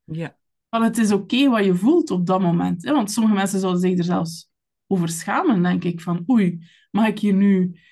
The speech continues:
Speaker 2: een, een positief gevoel hebben?
Speaker 1: Mhm.
Speaker 2: Eh, is dat wel oké?" De tweeling van mijn zus is gestorven.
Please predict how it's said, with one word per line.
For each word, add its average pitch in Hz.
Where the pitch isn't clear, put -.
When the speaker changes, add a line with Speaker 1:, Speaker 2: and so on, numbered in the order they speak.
Speaker 2:
een, 196
een 180
positief 233
gevoel 196
hebben? 175
Speaker 1:
Mhm. 185
Speaker 2:
Eh, 180
is 202
dat 196
wel 180
oké?" 208
De 180
tweeling 180
van 170
mijn 165
zus 220
is 196
gestorven. 170